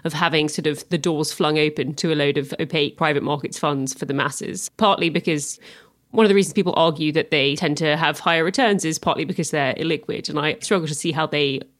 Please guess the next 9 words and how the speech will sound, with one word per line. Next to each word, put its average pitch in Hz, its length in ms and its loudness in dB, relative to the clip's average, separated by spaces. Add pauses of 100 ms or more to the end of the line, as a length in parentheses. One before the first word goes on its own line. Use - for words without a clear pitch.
are 147 180 0
sort - 160 -4
of - 220 -12 (120)
illiquid 180 440 2
if - 240 -4
everyone 170 340 2
can 175 140 2
access - 340 -2
them. - 220 -6